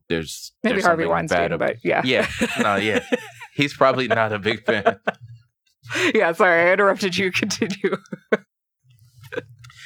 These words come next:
Speaker 1: Yeah, he's probably not a big fan of, um, the movement. Um, <laughs> I mean, yeah, it's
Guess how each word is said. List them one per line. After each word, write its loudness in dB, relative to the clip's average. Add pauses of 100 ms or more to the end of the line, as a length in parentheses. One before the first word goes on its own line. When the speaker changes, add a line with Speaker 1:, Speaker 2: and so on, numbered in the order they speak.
(140)
Speaker 1:
Yeah, 6
he's -4
probably 0 (280)
not 2
a 0
big -2
fan -2
of, -6
um, -4
the -6
movement. -8 (120)
Um, -4 (1600)
<laughs> -14
I 0
mean, -6 (100)
yeah, -2
it's -14